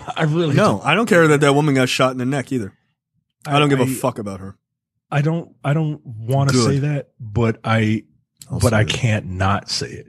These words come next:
Speaker 1: You know what I mean? I can't deny it. Like, I don't, I, I, I'm not, I don't, I feel bad for her, for anyone that may have loved her,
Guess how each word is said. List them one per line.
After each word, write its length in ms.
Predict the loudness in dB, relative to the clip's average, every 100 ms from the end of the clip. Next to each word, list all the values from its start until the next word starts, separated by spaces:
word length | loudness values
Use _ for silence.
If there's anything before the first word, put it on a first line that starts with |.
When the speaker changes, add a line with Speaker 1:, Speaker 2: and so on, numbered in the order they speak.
| -8
Speaker 1:
You 100 | 0
know 120 | 2
what 100 | 2
I 40 | 2
mean? 160 | 0
I 100 | 0
can't 320 | 0 2 0 0
deny 420 | 0 2 2 2
it. 260 | 0 -4 _ _ _ _ -4
Like, 380 | 0 0 -2 -2
I 120 | 2
don't, 300 | 2 2 -2 _ _ _ _ _ _ _ _ _ -4
I, 160 | -4 -2
I, 180 | -4 -4 -4
I'm 140 | -4
not, 260 | -2 -4 -4
I 120 | -2
don't, 240 | -2 -4 -6
I 120 | -4 -2
feel 220 | 2 2
bad 260 | 4 0
for 120 | 0 0
her, 120 | 0 -4 -10
for 300 | -6 -2 -2 -4
anyone 380 | 0 0 0 0
that 140 | -2
may 160 | -2 -4
have 160 | -4 -10
loved 360 | -8 -8 -2
her, 300 | 0 0 -2